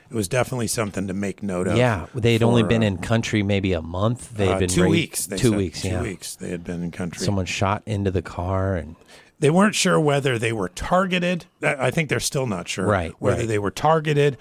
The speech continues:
Speaker 1: or whether there was just a lot of violence and they
Speaker 2: Right.
Speaker 1: got caught up in it.
Speaker 2: If you read, read this story, it's, it's, I never knew anything about Cameroon, West Africa,
Speaker 1: Right.
Speaker 2: but the, um, the difference, the, the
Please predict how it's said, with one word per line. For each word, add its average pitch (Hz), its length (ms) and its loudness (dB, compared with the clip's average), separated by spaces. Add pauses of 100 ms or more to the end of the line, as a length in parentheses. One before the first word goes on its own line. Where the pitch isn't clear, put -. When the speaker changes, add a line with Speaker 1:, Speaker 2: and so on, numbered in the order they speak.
(280)
Speaker 1:
or 127 120 0
whether 113 360 0
there 107 160 -2
was 107 100 -4
just - 220 -2
a 107 80 0
lot 113 240 2
of 92 80 -2
violence 107 500 0
and 98 140 -8
they 95 60 -2
Speaker 2:
Right. 95 160 2
Speaker 1:
got - 80 -10
caught 95 220 -2
up 92 200 -6
in 90 80 -4
it. - 120 -14 (220)
Speaker 2:
If 107 140 -2
you 110 120 6
read, 123 380 6
read 120 300 4
this 98 160 4
story, 92 420 6
it's, - 240 -4
it's, - 280 -4 (340)
I 101 140 0
never 113 280 4
knew 98 120 2
anything 101 340 2
about 87 260 -2 (360)
Cameroon, 90 680 -2
West 87 240 -4
Africa, 90 360 -4
Speaker 1:
Right. 85 120 -4
Speaker 2:
but 85 200 -2
the, 87 300 0
um, 78 280 -4 (800)
the 101 100 2
difference, 104 500 2
the, 98 340 0
the 92 300 0